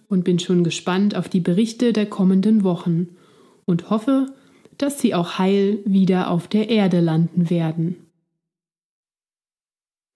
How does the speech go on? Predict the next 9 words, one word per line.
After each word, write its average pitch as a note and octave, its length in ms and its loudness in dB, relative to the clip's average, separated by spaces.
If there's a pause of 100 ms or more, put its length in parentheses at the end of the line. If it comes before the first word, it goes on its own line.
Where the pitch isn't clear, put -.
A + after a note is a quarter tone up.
(220)
Danke D#4 320 2
fürs D4 240 2
Zuhören C4 560 6
einer G3 280 2
weiteren B3 440 4
Folge G#3+ 500 4
von G#3 300 0
Berlin F#3+ 340 2
Connection. G3 680 -4